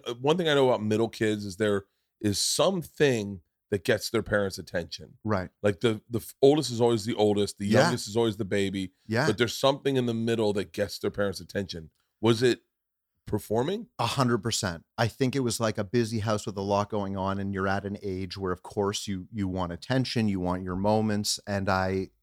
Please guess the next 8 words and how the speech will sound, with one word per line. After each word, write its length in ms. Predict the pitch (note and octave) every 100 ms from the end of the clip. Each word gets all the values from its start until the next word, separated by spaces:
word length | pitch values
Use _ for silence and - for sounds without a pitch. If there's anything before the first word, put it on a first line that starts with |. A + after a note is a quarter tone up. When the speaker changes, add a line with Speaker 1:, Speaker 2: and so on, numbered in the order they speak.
| _ _ _ _ _ _ _ -
Speaker 2:
I 80 | G#2
remember, 920 | G#2 G#2+ G#2+ A#2 C3 C3 C3 C3 C3 _ _ _ _ _ _ _ _ _
I 100 | D#3 E3+
don't, 120 | G3 _ _ _ _ -
I 120 | C3+
wanna 480 | A#2+ A#2+ D#3 G#3+ A#3
say 440 | - - C#3+ C3+
my 280 | B2 A2 G#2+